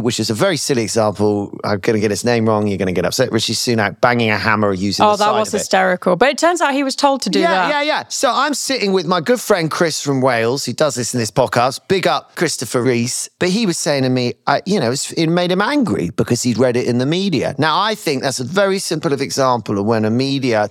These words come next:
Speaker 1: the mainstream media has a duty to not inflame shit
Speaker 2: Yeah.
Speaker 1: and not just say, because you've now, lots of people will not find out that it's fake.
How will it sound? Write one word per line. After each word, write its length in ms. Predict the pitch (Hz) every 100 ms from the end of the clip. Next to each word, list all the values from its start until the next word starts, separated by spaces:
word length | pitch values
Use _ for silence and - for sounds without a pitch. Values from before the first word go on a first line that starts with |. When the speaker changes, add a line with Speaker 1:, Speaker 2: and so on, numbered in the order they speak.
| -
Speaker 1:
the 180 | 123 -
mainstream 520 | - 131 147 165 - 127
media 160 | 113
has 160 | 107 -
a 40 |
duty 600 | - 139 139 - 90 92 - _ -
to 100 | -
not 260 | 165 175 147
inflame 560 | 160 - 170 185 139
shit 420 | 104 - - 254 254
Speaker 2:
Yeah. 140 | 190
Speaker 1:
and 100 | -
not 160 | 147 -
just 220 | 139 120
say, 280 | - 120 110 - -
because 320 | 165 - 170
you've 120 | 190 170
now, 360 | 202 196 175 _ _ _
lots 280 | 180 254 226
of 80 | 208
people 300 | 214 - 185
will 160 | 185 185
not 280 | 190 180 -
find 320 | 170 160 156
out 180 | 147 127
that 140 | 135
it's 160 | 131 -
fake. 420 | - 101 80